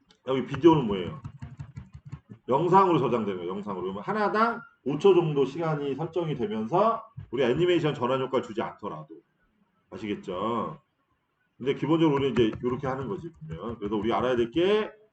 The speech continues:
이 구십칠하고 이천삼도 좀 알아놓으실 필요는 있고요. 그 다음에 동영상은 엠피이지 포로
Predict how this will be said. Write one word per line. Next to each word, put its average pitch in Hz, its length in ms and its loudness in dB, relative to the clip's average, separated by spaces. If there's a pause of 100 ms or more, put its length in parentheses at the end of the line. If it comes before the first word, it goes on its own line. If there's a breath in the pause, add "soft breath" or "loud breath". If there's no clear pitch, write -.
(240)
이 226 200 -6 (260)
구십칠하고 156 440 2
이천삼도 156 500 0
좀 131 200 0
알아놓으실 127 420 -2
필요는 135 280 -2
있고요. 95 460 -4 (680)
그 110 80 -6
다음에 160 480 0
동영상은 156 760 2
엠피이지 120 500 -2
포로 196 520 4